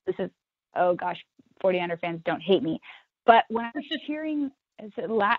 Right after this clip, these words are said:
Speaker 1: the, my, Jimmy G's first year, and remember, I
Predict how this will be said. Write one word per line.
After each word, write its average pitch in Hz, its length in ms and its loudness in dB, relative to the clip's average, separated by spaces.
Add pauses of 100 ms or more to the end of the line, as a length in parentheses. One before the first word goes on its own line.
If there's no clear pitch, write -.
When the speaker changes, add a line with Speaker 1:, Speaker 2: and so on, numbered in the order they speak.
Speaker 1:
the, 214 120 -8
my, 226 140 -4 (120)
Jimmy 269 380 0
G's 196 260 -4 (160)
first 190 280 -4 (140)
year, - 340 -8 (720)
and 190 500 4 (140)
remember, 190 380 0
I 185 120 2